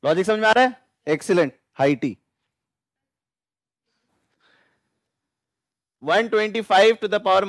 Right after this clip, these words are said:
minus one by three, आप सीधे पहले इसको ऐसे कर दो,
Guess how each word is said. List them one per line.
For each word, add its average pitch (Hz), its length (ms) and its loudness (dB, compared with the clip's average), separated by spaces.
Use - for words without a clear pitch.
minus 160 320 -2
one 143 160 -10
by 107 180 -8
three, - 160 -20
आप 175 320 4
सीधे 208 340 0
पहले 202 280 2
इसको 180 200 -4
ऐसे 151 200 -2
कर 104 120 -8
दो, 92 180 -16